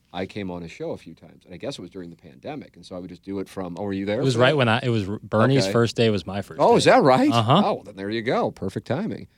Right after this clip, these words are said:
Speaker 1: And so I just joined him from my basement on, you know, I don't know, probably wasn't even Zoom, probably just the K F N S connection.
Speaker 2: Yeah, yeah, you were probably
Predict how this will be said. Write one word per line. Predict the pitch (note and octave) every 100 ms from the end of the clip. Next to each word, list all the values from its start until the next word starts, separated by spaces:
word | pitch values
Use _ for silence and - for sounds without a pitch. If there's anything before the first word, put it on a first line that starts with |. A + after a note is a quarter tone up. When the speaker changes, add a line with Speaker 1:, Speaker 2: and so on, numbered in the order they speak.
| _ -
Speaker 1:
And | A2
so | B2
I | A2 A2
just | G#2+ - G#2 _
joined | G2 G2 G#2 G#2+
him | G2 G2+ A2+
from | - F#2 F#2
my | F2
basement | D#2 D2+ G#2 - F#2 A#2 _ _ _ -
on, | E2+ E2 E2+ F2+ -
you |
know, | G#2 F2 F#2 G2+ _ _ _ _
I | _
don't | D#2+
know, | _ _
probably | A2+
wasn't | G2 F#2
even | F#2 E2+
Zoom, | E2 G2+ F3 G2
probably | G2 G2
just | F#2
the | -
K | - G#2
F | G2+
N | G2
S | G2+
connection. | - - E3 - -
Speaker 2:
Yeah, | A#2+ C3
yeah, | F#2+ G#2+
you | E2+
were | F#2+
probably | - G2